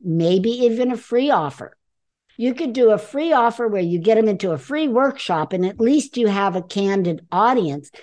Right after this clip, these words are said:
and then you can upsell them to a two thousand dollar program. So that's one reason. Another reason to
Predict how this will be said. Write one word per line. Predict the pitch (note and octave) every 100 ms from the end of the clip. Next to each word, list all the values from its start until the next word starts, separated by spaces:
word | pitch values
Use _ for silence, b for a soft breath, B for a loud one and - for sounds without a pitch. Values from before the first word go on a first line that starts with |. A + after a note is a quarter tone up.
| B D4
and | C#4 D4
then | G4+
you | A4 F#4
can | A#3+ G#3 -
upsell | E3+ - - F#3 D#3
them | D3 C#3+ C#3+
to | F3
a | D3+
two | - F#3+ D3+
thousand | - D3+ D3 C3+ C#3+
dollar | D3 C3+ C3
program. | B2+ D3+ C#3+ A#2+ B1 - _ _ _ _ _ _ _ _ B B B
So | A#3
that's | G#3 B3 D4+ -
one | A3+ A#3 B3+ C4+
reason. | A3 D#3+ C#3 D3
Another | G#3 A3+ C4 E4+ F#4
reason | C4+ G#3+ F#3+ E3+ E3 D#3+
to | F3+ D3+